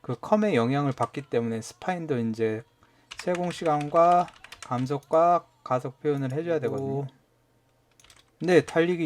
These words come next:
이제 요런 식으로 하면 됩니다. 보면은 컴이 일자로 하는 것보다 좀 약간 타원형으로 돌거든요. 트라젝터리 무게 어딨냐?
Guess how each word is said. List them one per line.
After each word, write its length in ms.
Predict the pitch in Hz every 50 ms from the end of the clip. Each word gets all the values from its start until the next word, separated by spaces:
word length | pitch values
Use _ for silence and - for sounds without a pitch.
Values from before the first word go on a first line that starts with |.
| 147
이제 200 | 147 143 151 131
요런 260 | 127 131 139 156 156
식으로 260 | 147 147 147 147 139 143
하면 200 | 151 165 165 143
됩니다. 440 | 120 107 107 107 107 - 113 113 - _
보면은 680 | - 127 123 131 139 139 139 143 143 143 139 135 131 - _ - - - _ _ _ - - - _ - -
컴이 640 | 196 202 202 190 175 170 175 180 170 131 113 104 101 _ _ _ _ _ _ _ _ _ _ -
일자로 760 | 208 196 196 - - 190 185 180 175 170 170 170 170 170 170
하는 240 | 147 156 170 175 170
것보다 420 | 156 151 139 131 131 135 131 127 123
좀 380 | - - 131 127 123 117 113 _ _ _ _ -
약간 680 | 117 104 - _ - 120 117 113 113 113 110 110 113 - -
타원형으로 760 | - - 196 208 214 214 208 202 190 175 147 135 127 113 113
돌거든요. 720 | - - 123 117 110 113 107 107 104 101 110 135 170 190 -
트라젝터리 560 | - - - 151 131 127 117 - - - 117 107
무게 160 | 107 - 117
어딨냐? 460 | 104 104 - - 110 110 113 107 -